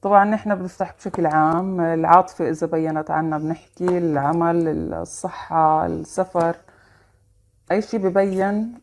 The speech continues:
بنحكي عنه. ما حكينا عنه فما بيكون، آه، ما بيكون موجود بالورق، أو ما بيكون في فرصة كبيرة لإله. يعني أحيانا بالقراءة ب-، يعني ما ببين عندي سفر،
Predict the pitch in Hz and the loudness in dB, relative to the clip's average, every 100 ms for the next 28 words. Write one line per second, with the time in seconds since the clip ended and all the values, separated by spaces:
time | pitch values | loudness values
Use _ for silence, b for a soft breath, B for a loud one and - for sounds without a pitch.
0 | - 175 180 - 175 160 170 165 165 _ | -10 -8 -8 -6 -2 0 0 -2 -6 _
1 | 185 - 220 220 208 190 185 196 202 202 | -2 0 0 0 0 0 0 0 -2 -2
2 | - 180 180 180 175 175 175 170 175 - | -4 0 0 0 -2 -2 0 0 -4 -10
3 | - 151 151 151 151 151 156 165 - _ | -8 -6 -4 -4 -4 -6 -6 -10 -16 _
4 | _ _ _ _ _ _ _ _ _ _ | _ _ _ _ _ _ _ _ _ _
5 | - 180 180 214 202 170 170 196 156 147 | -4 -2 -2 -2 2 2 2 0 0 2
6 | 160 190 185 165 156 160 190 180 175 - | 6 6 4 -2 -6 -2 -4 -2 -4 -6
7 | 190 185 180 - 185 - 208 - 180 175 | -4 -4 -6 -6 -8 -4 -4 0 0 0
8 | 196 196 185 185 190 175 180 160 156 - | -2 0 2 2 0 0 0 2 0 -2
9 | B B B B B 190 196 180 - 226 | B B B B B 0 2 2 4 2
10 | 214 208 185 185 - 190 202 202 196 165 | 4 2 0 -4 -4 2 4 6 4 4
11 | 170 170 - 156 156 175 190 196 180 175 | 2 2 2 0 0 0 2 2 2 2
12 | 180 175 170 170 170 190 180 147 | 2 0 0 0 0 -2 -4 -6